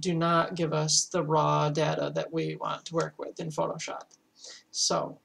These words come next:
um, under Scan Gear, we're going to enable large, uh, large image scans, and we're also going to choose data format P N G. Okay,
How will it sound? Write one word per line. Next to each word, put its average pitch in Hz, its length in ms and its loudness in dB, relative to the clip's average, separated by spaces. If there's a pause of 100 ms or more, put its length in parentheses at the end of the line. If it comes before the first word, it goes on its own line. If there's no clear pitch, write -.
um, 160 560 2 (260)
under 185 200 0
Scan 160 340 0
Gear, 165 380 -4
we're 175 100 0
going 160 300 0
to - 260 -2
enable 170 400 0
large, 165 340 0 (360)
uh, 151 320 0
large 165 260 0
image 156 280 -2
scans, 156 680 -6 (360)
and 170 120 -4
we're 165 60 4
also 170 220 0
going 165 200 -2
to 160 80 -8
choose 160 480 0
data 160 240 0
format 160 500 0 (320)
P 165 160 2
N 151 240 0
G. 156 260 -6 (1800)
Okay, - 640 -8